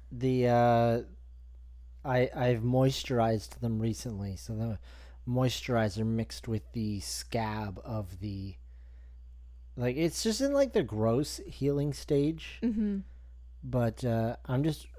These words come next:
Speaker 1: so excited for, <sighs> how many of these did I get?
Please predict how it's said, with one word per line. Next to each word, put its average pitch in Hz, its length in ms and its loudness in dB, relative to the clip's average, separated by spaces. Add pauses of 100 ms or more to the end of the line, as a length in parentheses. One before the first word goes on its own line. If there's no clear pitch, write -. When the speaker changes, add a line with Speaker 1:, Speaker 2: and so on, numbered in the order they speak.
Speaker 1:
so 139 300 2
excited 113 440 2
for, 113 380 2 (640)
<sighs> 131 400 -10
how 160 200 -4
many 117 300 -4
of 98 100 -8
these 101 220 -8
did 98 160 -10
I 95 80 -8
get? 85 260 -12